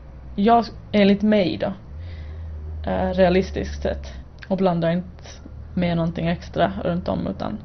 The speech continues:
utan arbetar med det jag har eller det jag kommer att ha, och sen får det bli vad det blir.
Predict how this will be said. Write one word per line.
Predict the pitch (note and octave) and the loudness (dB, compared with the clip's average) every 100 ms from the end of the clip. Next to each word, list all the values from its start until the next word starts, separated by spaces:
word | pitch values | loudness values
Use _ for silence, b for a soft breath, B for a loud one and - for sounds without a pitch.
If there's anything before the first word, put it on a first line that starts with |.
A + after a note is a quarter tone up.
| - | -10
utan | G3 - F#3 F#3+ G3+ - | -8 -4 -2 0 -2 2
arbetar | G3 F3+ F3+ F#3+ | 2 2 0 0
med | G3 F#3+ | -2 0
det | F3+ | 2
jag | F3+ | 4
har | F#3 F3 F3+ B B - - | 6 6 4 B B -12 -2
eller | F#3 F3 | 0 2
det | |
jag | F3 F3 | 2 0
kommer | - F3+ E3+ | 0 2 2
att | F3+ | 2
ha, | F#3+ G3 - - - - - | 0 0 -2 -14 -16 -14 -6
och | F#3 | -2
sen | F3 F#3+ A3 - G#3 | -2 -2 -6 -8 -2
får | F#3+ | 0
det | F#3 | 2
bli | F#3 | 0
vad | F3 F3 | 0 -2
det | |
blir. | - F#3 | -2 -2